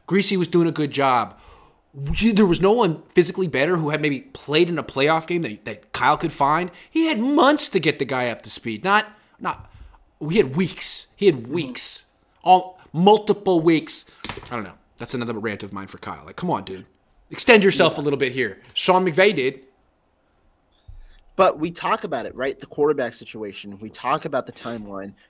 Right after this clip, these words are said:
Speaker 2: Despite all of this, we've seen the pushback against Trey Lance. People, be,
Speaker 1: Yeah.
Speaker 2: be it locker room, people are furious, or people would, would be mad if it's not Purdy. We've heard,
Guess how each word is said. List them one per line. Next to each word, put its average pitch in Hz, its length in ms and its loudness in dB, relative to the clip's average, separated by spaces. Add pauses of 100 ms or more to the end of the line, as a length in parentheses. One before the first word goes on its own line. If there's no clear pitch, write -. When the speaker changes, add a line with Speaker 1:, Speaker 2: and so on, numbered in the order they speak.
(140)
Speaker 2:
Despite 185 540 -2
all 214 180 4
of 139 140 -4
this, 127 400 -4 (160)
we've 170 180 -8
seen 311 360 -10
the 214 80 -6
pushback 175 560 -4
against 107 340 -12
Trey 113 160 -10
Lance. 92 380 -12 (180)
People, 147 400 -4 (340)
be, 139 180 0
Speaker 1:
Yeah. - 80 -12
Speaker 2:
be 143 140 0
it - 80 -2 (240)
locker 139 340 0
room, 107 260 -6 (220)
people 175 300 -6
are 165 60 0
furious, 139 720 -6 (240)
or 135 120 -2
people 165 280 -6
would, 151 200 -2 (120)
would 139 160 -2
be 139 100 -4
mad 127 340 -2
if 120 100 -10
it's - 120 -14
not 123 180 -8
Purdy. 95 360 -10 (300)
We've 123 200 -10
heard, 156 420 -2